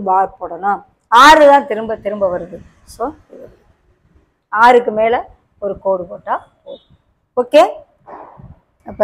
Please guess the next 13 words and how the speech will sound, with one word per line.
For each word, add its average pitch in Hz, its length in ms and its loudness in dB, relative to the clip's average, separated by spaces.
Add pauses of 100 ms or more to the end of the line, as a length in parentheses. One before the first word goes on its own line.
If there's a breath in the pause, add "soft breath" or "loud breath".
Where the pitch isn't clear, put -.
(120)
result 262 400 2
என்ன 233 180 2 (120)
எழுதலாம்? 202 520 0 (440)
இத்தசம 240 600 -2
பின்னம் 196 340 -8 (460)
முடிவுறா 220 640 2 (720)
சுழல் 254 420 2 (540)
தன்மையுள்ள 208 560 -2 (720)
பின்னம் 196 380 -4 (640)
அப்படின்னு 190 340 -12
எழுதலாம். - 280 -20 (640)
ஓகே, 254 220 4 (1500)
அவ்வளோ. 190 260 -2